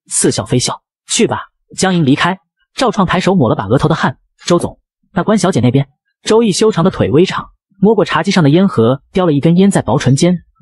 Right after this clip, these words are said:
“这不是你们策划部的事吗？你问我做什么？”赵创一噎，竟无言以对。江莹从策划部回到公关部，刚进自己办公室，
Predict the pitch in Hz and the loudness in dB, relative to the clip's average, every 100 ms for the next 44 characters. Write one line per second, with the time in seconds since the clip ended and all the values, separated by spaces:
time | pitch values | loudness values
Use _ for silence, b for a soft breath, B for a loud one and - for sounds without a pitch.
0 | _ - 254 220 247 123 131 185 160 151 | _ -6 -2 2 2 2 2 0 0 -2
1 | 131 156 113 _ _ _ - 156 226 147 | 0 0 -2 _ _ _ -4 0 2 2
2 | 220 160 120 147 _ _ _ - 180 170 | 0 0 0 -2 _ _ _ -4 -4 0
3 | 165 165 196 190 _ _ - 147 101 110 | 0 4 2 0 _ _ -4 -4 0 2
4 | 147 143 110 123 - _ _ _ - 240 | 4 4 0 -2 -4 _ _ _ -6 -2
5 | 240 214 214 196 - 196 170 160 120 - | 0 0 2 0 0 -2 0 0 0 0
6 | 139 175 190 196 160 - b b 247 269 | 0 0 0 0 -2 -4 b b -4 0
7 | 226 190 139 143 139 170 - 147 | 2 2 -2 -2 0 -2 0 -2